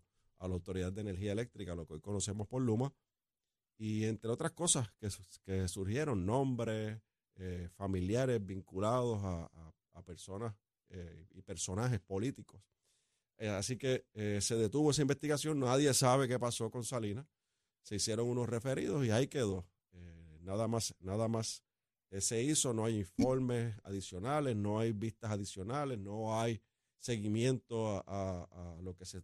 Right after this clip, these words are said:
se habló durante todo ese proceso. Lo mismo ocurrió con la investigación de las escoltas, cuando salió que Aníbal Acevedo Vilá las usaba de vez en cuando, que Alejandro García Padilla es uno de los que más gasta en escoltas. Eh, ups, se desapareció la, la investigación de la,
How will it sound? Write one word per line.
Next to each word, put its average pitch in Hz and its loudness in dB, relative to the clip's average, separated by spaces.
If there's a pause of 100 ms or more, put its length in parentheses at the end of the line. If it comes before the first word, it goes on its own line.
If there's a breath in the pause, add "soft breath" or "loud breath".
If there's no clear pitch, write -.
(140)
se - -8
habló 95 4
durante 107 2
todo 110 -2
ese 110 -2
proceso. 123 -4 (580)
Lo 143 -4
mismo 165 4
ocurrió 151 4
con 156 2
la 147 4
investigación 127 0
de 139 2
las 135 2
escoltas, 185 -6
cuando 90 -4
salió 90 -6
que 123 -4
Aníbal 113 -2
Acevedo 113 0
Vilá 117 2
las 117 2
usaba 107 0
de 113 0
vez 113 2
en 113 0
cuando, 123 0 (380)
que 104 -4
Alejandro 104 0
García 113 0
Padilla 117 -2
es 107 2
uno 110 2
de 110 4
los 110 0
que 110 -8
más 107 0
gasta 113 -6
en 113 -4
escoltas. 123 -8 (600)
Eh, 92 -6 (600)
ups, - -2
se 113 -6
desapareció 104 -2
la, 101 -4 (120)
la 107 -12
investigación 107 -4 (300)
de 98 -6
la, 85 -6